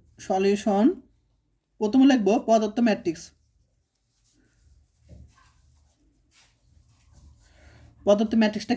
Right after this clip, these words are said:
কি? এ ওয়ান, টু মাইনাস ওয়ান, ওয়ান, এটা তোমার প্রদত্ত ম্যাট্রিক্স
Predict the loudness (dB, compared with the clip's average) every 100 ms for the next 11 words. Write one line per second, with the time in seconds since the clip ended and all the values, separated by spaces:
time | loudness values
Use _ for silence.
0 | 2 2 2 -10 -20 -4 0 2 0 -6
1 | _ _ _ _ _ _ _ _ _ _
2 | _ _ _ _ _ _ _ _ _ 0
3 | 2 2 0 -2 -10 _ -6 -2 -2 -2
4 | -2 -4 -2 0 0 -2 -12 _ -4 -2
5 | -2 -4 -6 -2 0 0 -2 2 2 2
6 | -4 -10